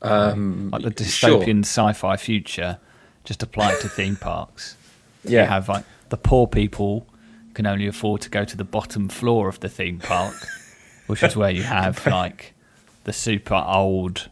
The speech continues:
Speaker 2: retro rides that you just let fall into disrepair, and then all, like, the Marvel stuff is on the top floor.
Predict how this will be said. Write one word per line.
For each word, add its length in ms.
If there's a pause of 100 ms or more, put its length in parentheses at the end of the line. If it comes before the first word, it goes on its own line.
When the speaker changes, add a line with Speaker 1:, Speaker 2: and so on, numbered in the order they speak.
(140)
Speaker 2:
retro 520
rides 500
that 100
you 120
just 280 (260)
let 300
fall 280
into 200
disrepair, 840 (540)
and 140
then 120
all, 140
like, 220
the 60
Marvel 460
stuff 460
is 100
on 120
the 80
top 260
floor. 480